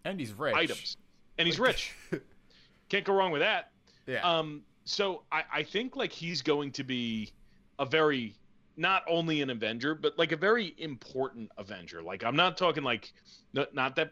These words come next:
Speaker 2: Black Widow and Hawkeye weren't important Avengers, but they both didn't have their own films. How's that? Like, I'm talking, like, this guy's gonna have a trio of films type important,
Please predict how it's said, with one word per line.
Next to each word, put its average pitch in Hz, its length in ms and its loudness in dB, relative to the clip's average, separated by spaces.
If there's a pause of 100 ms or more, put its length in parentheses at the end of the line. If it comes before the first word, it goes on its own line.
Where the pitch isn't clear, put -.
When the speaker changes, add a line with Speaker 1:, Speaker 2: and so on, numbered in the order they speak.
(160)
Speaker 2:
Black 139 260 0
Widow 151 260 2
and 143 80 -4
Hawkeye 139 320 -4
weren't 131 300 -6
important 135 380 -8
Avengers, 107 520 -10 (380)
but 143 280 6 (560)
they 170 140 8
both 202 220 4
didn't 202 200 6
have 160 160 4
their 151 160 6
own 127 120 0
films. 87 560 -10
How's 135 260 0
that? 87 200 -10 (140)
Like, 127 160 -4 (160)
I'm 214 180 2
talking, 180 400 -2
like, 123 260 -6
this 160 200 0
guy's 165 240 -2
gonna 143 200 -2
have 123 240 -2
a 113 40 -6
trio 127 600 0
of 98 100 -6
films 95 580 -8 (320)
type 120 260 -2
important, 98 500 -10